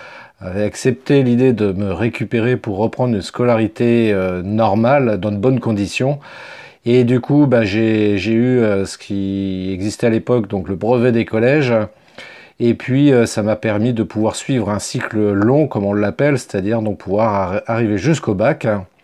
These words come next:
Et puis après, après le bac, eh bien, euh, je... enfin, pendant, pendant le lycée, il faut, faut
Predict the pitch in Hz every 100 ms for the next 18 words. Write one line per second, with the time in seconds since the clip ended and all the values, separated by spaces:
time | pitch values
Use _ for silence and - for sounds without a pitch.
0 | _ - - - - - - 196 202 202
1 | 135 165 151 - 120 98 123 156 139 120
2 | 113 117 117 110 104 104 98 98 98 92
3 | 95 95 92 87 87 87 90 85 82 -
4 | 87 85 92 - 127 139 123 - - -
5 | - 165 156 143 135 156 143 127 117 98